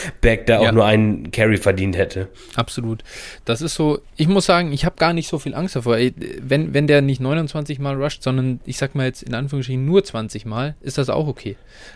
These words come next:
Speaker 2: Aber wenn der jetzt in,
Speaker 1: Klar.
Speaker 2: über, über die Wochen hinweg, wenn sie dann auch mehr passen, bekommt auch eher mehr Targets.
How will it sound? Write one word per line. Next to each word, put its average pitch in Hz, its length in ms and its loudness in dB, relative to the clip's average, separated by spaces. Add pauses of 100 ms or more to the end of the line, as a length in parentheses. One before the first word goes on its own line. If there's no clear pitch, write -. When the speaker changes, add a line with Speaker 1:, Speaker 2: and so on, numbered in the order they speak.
(100)
Speaker 2:
Aber 123 260 -2
wenn 131 160 -2
der 135 200 0
jetzt 147 180 -4
in, 139 160 -6
Speaker 1:
Klar. 135 120 -4 (240)
Speaker 2:
über, 165 240 0 (120)
über 156 200 -2
die 139 220 -6
Wochen 143 260 -2
hinweg, 131 420 -2
wenn 131 140 -2
sie 139 80 0
dann 131 160 -2
auch 123 120 -6
mehr 135 200 -2
passen, - 360 -6
bekommt 135 280 -4
auch 123 140 -6
eher 123 160 -8
mehr 120 140 -6
Targets. - 500 -6